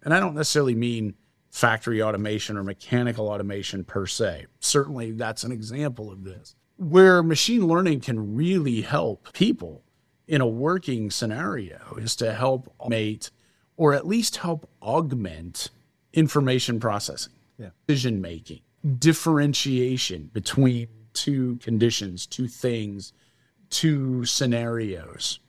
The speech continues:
Speaker 1: Human beings do have finite limits
Speaker 2: Yeah.
Speaker 1: in their ability to process information. And so, unfortunately, though, that often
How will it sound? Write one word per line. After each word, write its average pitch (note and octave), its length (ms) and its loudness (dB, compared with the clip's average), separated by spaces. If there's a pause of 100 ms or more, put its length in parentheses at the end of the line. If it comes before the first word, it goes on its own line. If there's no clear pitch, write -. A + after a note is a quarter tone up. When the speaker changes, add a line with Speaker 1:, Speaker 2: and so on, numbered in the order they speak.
(500)
Speaker 1:
Human F3 380 6
beings C#3+ 340 2
do C3+ 260 0
have B2+ 240 0
finite B2 500 -4
limits C3+ 580 -8 (120)
Speaker 2:
Yeah. E2+ 80 -20 (460)
Speaker 1:
in C#3 120 4
their B2+ 120 4
ability A#2+ 340 0
to A2+ 60 -4
process A2+ 500 -2
information. A#2 600 -4 (440)
And B2+ 240 2
so, C#3 680 2 (200)
unfortunately, E3+ 920 4
though, F#2 400 -8 (340)
that D3+ 300 8
often A#2+ 880 0